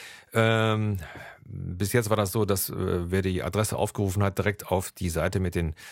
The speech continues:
Podcasters gekommen ist. Ähm, so, und dann, äh, hab ich mir überlegt, das ist vielleicht für jemanden, der sich mit, äh, Internet und vielen Sachen nicht so auskennt oder nicht ganz so firm ist, ähm, ist das so ein bisschen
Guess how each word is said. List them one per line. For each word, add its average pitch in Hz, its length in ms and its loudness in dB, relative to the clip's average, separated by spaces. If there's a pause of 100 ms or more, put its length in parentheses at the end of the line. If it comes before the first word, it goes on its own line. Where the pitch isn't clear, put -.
(160)
Podcasters 117 560 0
gekommen 101 440 0
ist. 101 200 -4 (380)
Ähm, 107 840 2 (840)
so, 95 240 2
und 101 80 2
dann, 98 240 0
äh, 87 220 -4
hab 104 280 -2
ich 113 160 -2
mir 117 80 4
überlegt, 104 380 0
das 101 80 -2
ist 135 140 -2
vielleicht 110 260 0
für 104 80 -2
jemanden, 110 320 2
der 107 100 2
sich 101 160 -4
mit, 107 220 0 (520)
äh, 110 320 2
Internet 120 380 2
und 110 120 -4
vielen 123 200 2
Sachen 110 260 0
nicht 117 280 -2
so 131 600 2
auskennt 104 440 0
oder 101 120 4
nicht 107 220 -4
ganz 139 320 2
so 107 160 2
firm 139 400 0
ist, 127 220 -2 (540)
ähm, 123 380 4
ist 123 200 -2
das 117 100 2
so - 80 2
ein 107 80 2
bisschen 117 460 2